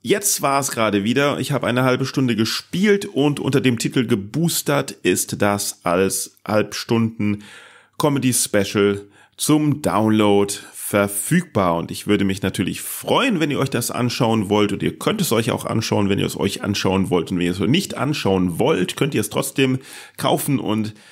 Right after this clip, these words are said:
downloaden. Und, ähm, ja, es gibt jetzt eine neue Seite, äh, wo ihr das downloaden könnt. Also klar, ihr könnt es auch direkt auf der Boing Podcast Seite, auf der Boing Comedy Seite, auf der manuelwolf punkt de Seite. Aber der direkte Link ist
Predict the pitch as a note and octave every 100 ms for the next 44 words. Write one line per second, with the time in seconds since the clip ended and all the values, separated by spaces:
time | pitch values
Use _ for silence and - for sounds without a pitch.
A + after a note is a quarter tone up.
0 | - - A2 D3 G3 C#3+ C#3+ C#3 E3 -
1 | C3+ C#3 - D#3 B2 - B2+ B2+ C3 -
2 | - A2 A2+ A2 A2 A2 B2+ - A3 F3
3 | - D3 C3+ C#3+ C3+ C3+ G2 G#2 B2+ C#3+
4 | C3 B2 - - - A2 G#2 G#2 G2 G2+
5 | G2+ F#2 G2 - G2 A2+ G#2 G2+ G2 -
6 | A2 A#2 F#2 F#2 F#2 G2+ C#3 C3+ A#2 F#2+
7 | A#2 G#2 F2+ - A2 - - - E2+ E2+
8 | A2+ - G#2+ - G2+ F2+ - F#2 F2 F2
9 | A#2+ A2 G2 G#2 F2 - E2+ D#2+ E2 A2+
10 | C3+ G3+ - - G#2+ - F#2+ - F2+ F2+
11 | F2+ A2 B2+ - - - - - B2 C#3
12 | C#3 C3+ B2+ A2+ B2 D3 D3 B2 C3 C3
13 | C3 - G2+ - - -